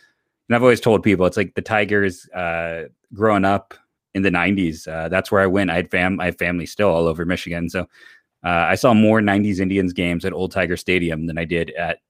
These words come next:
uh, Jacobs Field, now Progressive Field. And I've probably <laughs> still seen more games at Old Tiger Stadium 'cause you would drive up for a weekend in the summer and catch three games in a row. And I have very fond memories of, like,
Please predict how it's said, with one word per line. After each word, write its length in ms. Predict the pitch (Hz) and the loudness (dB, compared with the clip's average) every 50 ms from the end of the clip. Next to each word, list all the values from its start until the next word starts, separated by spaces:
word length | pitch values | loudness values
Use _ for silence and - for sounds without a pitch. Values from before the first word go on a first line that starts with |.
| _ _ | _ _
uh, 300 | - 87 82 82 80 80 80 | -8 -8 -6 -6 -6 -8 -8
Jacobs 400 | - - 92 82 - 82 78 - | -4 -2 -2 -2 -2 -4 -6 -8
Field, 440 | - - 87 82 80 78 80 - _ _ _ _ _ _ _ - | -6 -2 -2 0 0 -2 -4 -6 _ _ _ _ _ _ _ -4
now 140 | 85 82 85 | -2 -2 -2
Progressive 480 | - - 78 90 85 82 - 92 82 - | -2 -2 0 0 0 2 0 -2 -2 0
Field. 280 | 85 82 82 80 76 | 0 2 2 2 0
And 80 | 85 85 | 0 -2
I've 100 | 87 - | -2 0
probably 240 | - 131 127 123 117 | 2 2 4 4 4
<laughs> 0 | |
still 380 | - - - - 143 127 104 | 2 0 0 2 4 4 4
seen 260 | - - 90 80 82 | 2 0 -2 -2 -2
more 240 | 85 82 80 80 80 | -2 -2 -2 -2 -2
games 400 | 85 85 85 82 80 80 80 - _ _ _ _ _ _ _ - | -2 -2 -2 -2 -4 -6 -8 -10 _ _ _ _ _ _ _ -6
at 80 | - | -4
Old 160 | 90 85 82 - | -2 -2 0 2
Tiger 240 | 92 87 85 85 | 2 2 0 0
Stadium 360 | - - 90 82 85 85 82 87 | 0 0 0 2 2 2 0 0
'cause 200 | - 104 95 104 | -2 -2 -2 0
you 100 | 101 101 | -2 0
would 180 | 104 101 101 _ _ _ _ _ _ _ _ - | -2 -2 -4 _ _ _ _ _ _ _ _ -4
drive 280 | - 87 85 85 80 | -2 0 0 2 2
up 140 | 98 98 - | 0 0 0
for 340 | - 107 107 104 107 110 - | 0 2 4 4 4 2 2
a 80 | - 95 | 2 2
weekend 380 | 95 107 104 - 110 104 107 | 2 2 2 2 2 2 4
in 80 | 110 104 | 2 2
the 80 | 113 107 | 0 0
summer 300 | - 120 123 123 95 85 | 2 2 2 2 2 2
and 140 | 82 85 | 0 -2
catch 240 | - 92 90 - - | -2 -2 -2 -4 -6
three 260 | - - 98 98 92 | -8 -4 0 0 2
games 320 | 90 95 95 95 98 92 90 | 2 2 2 2 0 -2 -2
in 60 | 95 | -2
a 40 | 92 | 0
row. 380 | 95 107 110 101 87 85 - _ _ _ _ _ _ _ _ _ _ _ - | 2 2 4 4 2 0 -4 _ _ _ _ _ _ _ _ _ _ _ -4
And 320 | 82 85 87 87 85 90 | -2 0 2 2 4 4
I 40 | 92 | 2
have 100 | 90 85 | 2 2
very 180 | 98 95 95 | 2 2 2
fond 240 | - - 107 98 95 | 2 2 0 2 2
memories 360 | 98 104 107 101 87 85 76 | 2 2 2 2 0 0 0
of, 200 | 90 85 80 - | -2 -4 -4 -2
like, 160 | 90 85 85 | -4 -6 -6